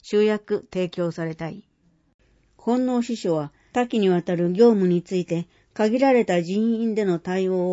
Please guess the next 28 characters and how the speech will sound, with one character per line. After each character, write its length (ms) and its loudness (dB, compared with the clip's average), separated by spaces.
を 200 -4
余 160 0
儀 100 0
な 140 0
く 100 -14
さ 140 -6
れ 100 0
て 120 -6
い 120 0
る 100 -4
が、 200 -10
い 140 -2
ず 120 2
れ 120 2
も 160 4
市 160 -4
民 180 2
に 140 0
と 120 -6
っ 40 -8
て 180 -6
は 180 -4
重 260 4
要 220 4
な 220 0
業 160 0
務 200 0
で 200 -4